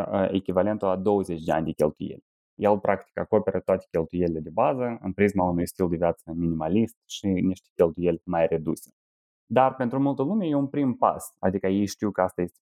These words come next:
prima, nu știu, graniță pe care o au atins-o. Uh, după asta, ceva mai mult decât traditional fire este un fat fire. Această abordare îți propune să cheltui mai mult, să călătorești mai mult sau poate chiar să te muți dintr-un oraș în altul.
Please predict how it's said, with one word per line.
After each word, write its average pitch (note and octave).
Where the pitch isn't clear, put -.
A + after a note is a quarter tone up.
prima, G2
nu F2
știu, E2
graniță F2
pe -
care E2
o D#2+
au D#2
atins-o. D#2
Uh, A#2
după A#2+
asta, C#3
ceva A2+
mai G#2
mult B2+
decât G2
traditional A2+
fire G2+
este G2+
un F#2
fat F#2+
fire. -
Această F2+
abordare G2+
îți A2+
propune A2
să -
cheltui G2+
mai F2
mult, A2
să -
călătorești F#2+
mai A2+
mult G#2
sau G#2+
poate G2+
chiar G2
să F#2+
te G#2
muți G2
dintr-un F#2
oraș F2
în E2
altul. D#2